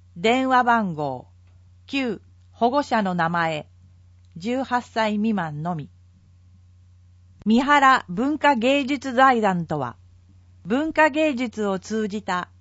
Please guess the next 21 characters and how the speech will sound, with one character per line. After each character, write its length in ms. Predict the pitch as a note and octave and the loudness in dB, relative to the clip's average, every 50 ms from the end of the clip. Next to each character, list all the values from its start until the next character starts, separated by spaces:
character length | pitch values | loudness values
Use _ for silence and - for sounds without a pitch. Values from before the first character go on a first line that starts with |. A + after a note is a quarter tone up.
| - - - | -20 -20 -14
地 260 | - - D4 D#4+ D#4+ | -8 -4 -2 -2 -2
域 160 | D#4 - D#4 | -4 -6 -6
社 200 | - - D4 C#4 | -4 -4 -4 -2
会 200 | - A#3+ A3+ G#3+ | 0 0 0 2
の 100 | F#3+ G3 | 0 -2
発 240 | F3+ - G3 G3 - _ - | -2 -2 -6 -6 -6 _ -4
展 260 | B3 B3 A#3+ A#3+ A#3 | -2 0 2 2 2
を 60 | A3+ A3 | 2 2
目 100 | G#3 G3+ | 2 2
指 180 | G3+ B3 B3+ | 2 0 0
す 140 | - - - | -2 -4 -10
た 140 | - D#3 D3+ | -10 -8 -6
め、 200 | D3 C3+ C#3 - _ _ _ _ _ _ _ | -6 -8 -10 -12 _ _ _ _ _ _ _
昨 340 | - - B3 B3 - D#4 D#4+ | 0 2 2 2 2 0 -2
年 220 | D#4+ D4+ D4+ D4+ | 0 0 0 0
設 300 | - - C4 B3+ - C4+ | 0 -2 -2 -2 -2 -4
立 280 | C4 C#4 A#3+ - B3+ C4 | -6 -6 -6 -6 -8 -10
し 120 | - - | -6 -2
た 140 | - A3+ G#3+ | -2 0 0
財 300 | F3+ F#3+ G3+ G#3 G#3+ G3+ | 2 2 2 2 2 2
団。 300 | F3 F#3 F3 E3+ D#3+ | 0 -2 -2 -2 -4